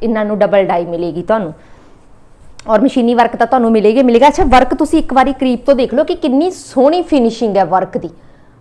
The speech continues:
ਵਰਕ ਤੁਸੀਂ ਕਰੀਬ ਤੋਂ ਦੇਖੋ। ਇਹ ਸੀਗਾ ਇਸ ਦਾ ਦੂਸਰਾ ਕਲਰ। ਹੁਣ ਆਪਾਂ ਬੇਜ਼ ਕਲਰ ਦੇ ਵਿੱਚ ਡਿਜ਼ਾਈਨ ਦੇਖ ਲੈਂਦੇ ਹਾਂ। Maybe ਤਿੰਨ ਜਾਂ ਚਾਰ ਡਿਜ਼ਾਈਨ ਨੇ ਬੇਜ਼ ਕਲਰ ਦੇ ਵਿੱਚ, ਇਹ ਸੇਮ ਸੇਮ ਨੇ, ਤੁਸੀਂ ਦੇਖ ਸਕਦੇ ਹੋ।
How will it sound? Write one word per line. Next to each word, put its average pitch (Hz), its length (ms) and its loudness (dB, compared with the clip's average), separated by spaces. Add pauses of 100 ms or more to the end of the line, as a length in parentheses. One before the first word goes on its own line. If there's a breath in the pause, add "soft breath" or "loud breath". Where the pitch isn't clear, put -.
(160)
ਵਰਕ 247 260 2
ਤੁਸੀਂ 311 340 -4 (400)
ਕਰੀਬ 277 240 2 (100)
ਤੋਂ 226 100 2
ਦੇਖੋ। 175 340 -10 (1900 soft breath)
ਇਹ 277 120 2
ਸੀਗਾ 302 280 2
ਇਸ 302 120 0
ਦਾ 311 120 0
ਦੂਸਰਾ 285 380 2
ਕਲਰ। 339 320 4 (1160 soft breath)
ਹੁਣ 330 120 4
ਆਪਾਂ 311 420 2 (140)
ਬੇਜ਼ 277 420 2
ਕਲਰ 294 280 4
ਦੇ 277 100 2
ਵਿੱਚ 269 280 0
ਡਿਜ਼ਾਈਨ 240 420 2
ਦੇਖ 254 220 2
ਲੈਂਦੇ 262 200 2
ਹਾਂ। 269 80 0
Maybe 254 320 4 (180)
ਤਿੰਨ 294 280 4
ਜਾਂ 294 120 4
ਚਾਰ 240 320 4
ਡਿਜ਼ਾਈਨ 220 360 0
ਨੇ 202 120 -4
ਬੇਜ਼ 202 280 -2
ਕਲਰ 202 260 -2
ਦੇ 196 80 -4
ਵਿੱਚ, 202 160 -6
ਇਹ 320 200 -4
ਸੇਮ 262 300 2
ਸੇਮ 254 240 2
ਨੇ, 262 120 2
ਤੁਸੀਂ 302 240 -2
ਦੇਖ 233 220 0
ਸਕਦੇ 196 340 0
ਹੋ। 226 240 -2